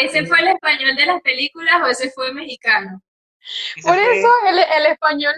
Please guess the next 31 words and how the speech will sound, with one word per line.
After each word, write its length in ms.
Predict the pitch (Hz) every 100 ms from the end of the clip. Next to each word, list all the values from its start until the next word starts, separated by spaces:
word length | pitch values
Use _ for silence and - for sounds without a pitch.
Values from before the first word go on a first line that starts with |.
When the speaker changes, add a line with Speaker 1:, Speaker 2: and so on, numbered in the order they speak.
| 330
Speaker 3:
neutro 640 | 349 359 370 392 381 403
siempre 320 | 381 349 359 381
es 60 | 381
el 40 |
mexicano. 680 | 370 370 381 392 330 311 320 _ _
Speaker 2:
No, 500 | 160 175 190 196 165
el 80 | 175 196
español 340 | 185 196 208
Speaker 1:
Ah. 40 |
Speaker 2:
neutro 340 | 175 185 190 190
es 60 |
algo 280 | 196 196 202
más 160 | 190 185
como 260 | 190 190
que, 160 | - 156 - _ _
"Hace 380 | - 233 240 247
mucho 380 | 208 240 220 202
tiempo 380 | 170 175 190 185
yo 260 | 170 233 247
sufría 560 | 226 - 226 208 190
de 160 | 160 156
fomo. 560 | - 160 151 139 120 _ _ _ _
En 160 | 185 196
la 100 | 202
primavera 600 | 233 220 220 254 247 202
del 180 | 180 170
año 220 | 180 180
pasado, 640 | 160 - - 147 147 151 160
yo 160 | 220
pensé 360 | 226 240 226
que 60 | 226